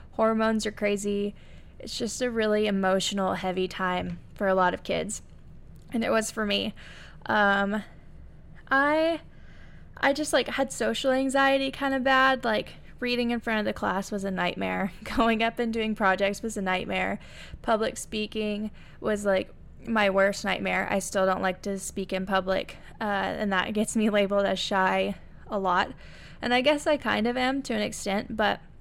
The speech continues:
it's more of, like, I am afraid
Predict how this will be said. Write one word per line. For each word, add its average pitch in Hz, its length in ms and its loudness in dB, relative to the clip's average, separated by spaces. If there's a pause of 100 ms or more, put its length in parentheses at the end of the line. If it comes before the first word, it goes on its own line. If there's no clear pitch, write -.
(800)
it's 247 200 0
more 254 240 6
of, 294 140 6
like, 240 420 2 (400)
I 226 320 2
am 214 240 0
afraid 208 760 0